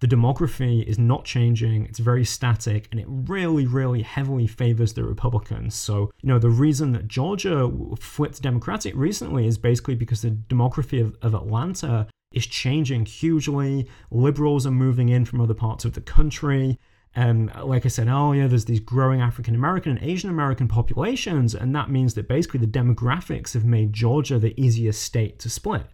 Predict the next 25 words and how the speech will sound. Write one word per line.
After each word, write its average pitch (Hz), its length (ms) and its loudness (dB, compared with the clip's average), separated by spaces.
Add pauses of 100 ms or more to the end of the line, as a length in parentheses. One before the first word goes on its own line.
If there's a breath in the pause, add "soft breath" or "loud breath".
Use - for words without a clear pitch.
(120)
uh, 113 140 -8
to - 160 -4
flip. 190 320 -6 (200)
And 175 100 0
it's 175 80 -6
the 170 100 0
fact - 420 -4
that 151 300 -2
other 170 180 2
states - 400 -4
in 127 100 2
the 117 60 4
South 107 440 -2 (180)
don't 151 240 2
have 120 460 -2
an 127 120 2
Atlanta 113 720 -4 (240 soft breath)
that 101 120 -6
means 135 240 2
the 127 80 -4
same 131 300 -2
thing 120 160 0
isn't 110 160 0
happening 107 420 -2
there. 120 380 -2